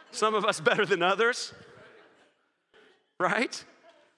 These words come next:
He actually can multitask. He is actually looking at Jason and me at the same time. And all y'all,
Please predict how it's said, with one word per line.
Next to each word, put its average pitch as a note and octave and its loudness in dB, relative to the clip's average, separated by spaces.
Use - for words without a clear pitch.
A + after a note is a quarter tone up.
He D4 0
actually C#4 2
can G#3 2
multitask. D#3 -2
He D4 2
is C4 -4
actually E4 0
looking C4 0
at A#3 -2
Jason A#3 -2
and C#4+ 0
me B3 -2
at G3+ -4
the G#3+ -4
same A#3 -8
time. - -20
And G#3 -4
all F#3 -8
y'all, G3+ -12